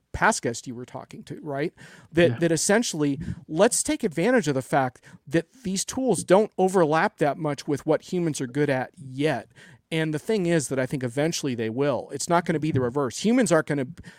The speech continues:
Speaker 1: figure out how to, like, l-, you know, pattern match millions of data sets, but A I is gonna figure out how to do over time more and more of what we do. Um,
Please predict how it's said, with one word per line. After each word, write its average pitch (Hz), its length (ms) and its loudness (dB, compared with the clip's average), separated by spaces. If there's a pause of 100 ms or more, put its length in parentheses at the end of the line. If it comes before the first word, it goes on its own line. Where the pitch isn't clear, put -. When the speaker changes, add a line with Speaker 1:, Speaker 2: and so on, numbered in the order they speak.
(220)
Speaker 1:
figure 156 320 2
out 131 120 -4
how 175 180 4
to, 147 100 2
like, 143 320 0 (380)
l-, - 180 -8
you 190 140 4
know, 147 160 4 (100)
pattern 180 440 6
match 139 400 -2
millions 170 420 4
of 127 80 -4
data 147 260 -2
sets, 127 360 -4 (260)
but 160 220 0
A 156 160 0
I 180 140 8
is 185 100 2
gonna 151 160 -2
figure 147 240 2
out 127 100 -2
how 151 160 0
to 135 80 -2
do 143 380 2
over 127 200 -6
time 135 520 -4 (240)
more 147 280 2
and 139 80 0
more 131 180 0
of 117 100 -4
what 120 200 -2
we 139 260 -4
do. 123 340 -8 (240)
Um, 147 220 0